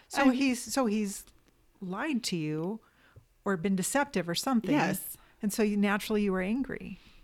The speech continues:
Speaker 2: Yeah, there was just so
Speaker 1: Mm.
Speaker 2: many things that it couldn't have been suicide to me.
Speaker 1: Yeah.
Speaker 2: So we went through all that and the funeral and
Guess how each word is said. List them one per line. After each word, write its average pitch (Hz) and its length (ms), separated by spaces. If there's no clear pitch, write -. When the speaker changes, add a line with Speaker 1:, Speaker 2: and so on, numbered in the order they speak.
Speaker 2:
Yeah, 269 260
there 220 140
was 208 200
just 185 160
so 240 60
Speaker 1:
Mm. 233 40
Speaker 2:
many 233 140
things 220 500
that 180 400
it - 320
couldn't 196 340
have 160 180
been 156 360
suicide - 580
to 185 120
me. - 240
Speaker 1:
Yeah. 190 180
Speaker 2:
So 180 540
we 214 220
went 214 220
through 233 140
all 208 120
that 175 320
and 170 140
the 160 40
funeral 185 840
and 160 600